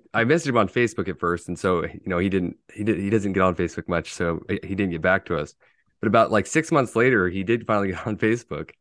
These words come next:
and, uh, he, he messaged me back, and we connected, and then we, he talked to us about, uh, he did, he did end, end up coming on and talked to us about the, uh, irony of American history, I believe. And at the end, we asked him, like, "Hey, is there any other books, you know,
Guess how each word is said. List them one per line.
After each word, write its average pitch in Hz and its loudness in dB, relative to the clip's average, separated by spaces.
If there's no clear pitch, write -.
and, 101 4
uh, 92 4
he, 107 -2
he 101 -2
messaged 107 2
me 104 0
back, 101 0
and 98 -6
we 90 -4
connected, 95 -2
and 92 0
then 92 0
we, 90 -2
he 95 -4
talked 113 2
to 110 2
us - -2
about, 87 0
uh, 82 -6
he 110 -2
did, 120 4
he 113 0
did 113 2
end, - -8
end 104 -2
up - -4
coming 98 -2
on 98 4
and 87 -2
talked 107 2
to 107 -2
us 98 -6
about 90 -2
the, 85 0
uh, 76 -6
irony 123 4
of 104 2
American 104 0
history, 95 -4
I 76 -2
believe. 76 -8
And 98 2
at 107 -4
the 107 2
end, 107 4
we 104 0
asked 104 2
him, 98 -2
like, 90 -2
"Hey, 107 2
is 90 -2
there 90 0
any 104 4
other 95 2
books, - -4
you 101 -8
know, 85 -4